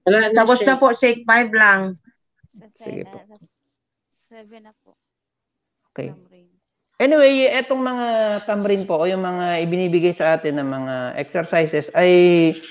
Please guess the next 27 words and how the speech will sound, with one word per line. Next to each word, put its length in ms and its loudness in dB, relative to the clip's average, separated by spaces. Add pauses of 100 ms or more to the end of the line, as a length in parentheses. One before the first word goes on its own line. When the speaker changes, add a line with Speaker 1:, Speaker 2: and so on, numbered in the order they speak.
(600)
Speaker 4:
ito 160 0
po 120 2
yung 180 4
mga 160 4
sentence 540 2
na 120 0
ginamit 640 2
doon 360 0
sa 480 0
hiwar 440 2
na 120 0
binasa 480 -2
natin 360 -6
na 80 -4
pagkahaba-haba 1120 -4 (560)
tungkol 360 2
doon 160 2
sa 160 0
usapan 520 0
ng 120 -2
tatay 520 2
at 240 -4
yung 240 -4
mga 240 -2
anak 360 -2
niya. 280 -4 (400)
Okay? 240 -2